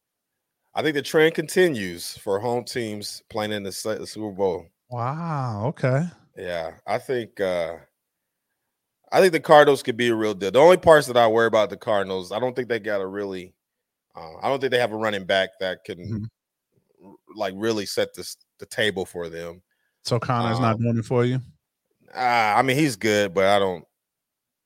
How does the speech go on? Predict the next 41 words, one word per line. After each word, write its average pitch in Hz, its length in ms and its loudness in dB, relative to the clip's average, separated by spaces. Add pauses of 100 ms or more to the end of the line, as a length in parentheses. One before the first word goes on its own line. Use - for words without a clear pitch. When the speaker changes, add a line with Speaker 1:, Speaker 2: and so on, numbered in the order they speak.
Speaker 1:
you 92 60 -18
Speaker 2:
Okay. 147 140 2
Speaker 1:
know, 156 120 -6
I, 95 280 0
I 110 40 2
don't 104 140 0
know 98 100 0
if 90 100 -6
he's 92 220 -10
that 90 300 0
game 92 240 -4
changer 82 280 -14
of 78 80 -16
a 82 60 -16
guy. 82 260 -4
I 92 40 0
would 92 160 -6
lo-, 95 300 -6
I 98 60 -4
would 110 160 -2
love 156 220 4
to 127 80 -8
see 117 180 -2
a 104 80 -2
different 92 300 -6
running 92 180 -6
back 85 140 -4
with 85 160 -12
them. 87 260 -10 (680)
Um, 87 480 -10
and 110 100 -6
then 127 80 2
I - 20 2
don't 135 120 0
know 123 100 4
if 110 100 0
they 113 160 -2
really 107 300 -4
can 95 160 -10
hold 101 300 0
up 92 240 -2